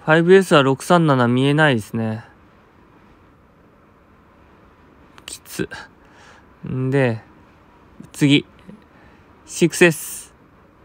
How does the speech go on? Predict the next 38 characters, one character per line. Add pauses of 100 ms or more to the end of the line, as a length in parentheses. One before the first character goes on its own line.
(960)
シ
ッ (200)
ク
ス
エ
ス
も
六
三
七
見
え
ま
せ
ん。 (1000)
え
ー、
鉛
筆
削
り
の
と
こ
ろ
に
浮
か
ぶ
六
三
七
は
見
え
な
い
と。